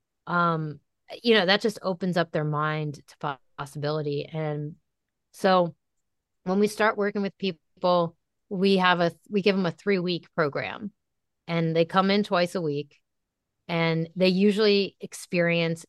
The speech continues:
change within that. They feel different within that three weeks. So once they have the taste of it, if, if,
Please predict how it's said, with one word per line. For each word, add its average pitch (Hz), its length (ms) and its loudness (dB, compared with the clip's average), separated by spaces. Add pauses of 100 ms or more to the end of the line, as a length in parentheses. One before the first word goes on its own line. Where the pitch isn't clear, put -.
change - 560 -4 (140)
within 165 420 0
that. 147 260 -6 (340)
They 170 100 2
feel 175 440 0
different 147 460 -6 (220)
within 170 300 -2
that 143 200 -4
three 143 160 -2
weeks. - 420 -8 (500)
So 202 200 2
once 254 260 4
they 226 140 6
have 180 420 2 (220)
the 165 60 -8
taste 202 480 0
of 262 140 2
it, 302 240 4 (540)
if, 190 220 -8 (140)
if, 214 160 -4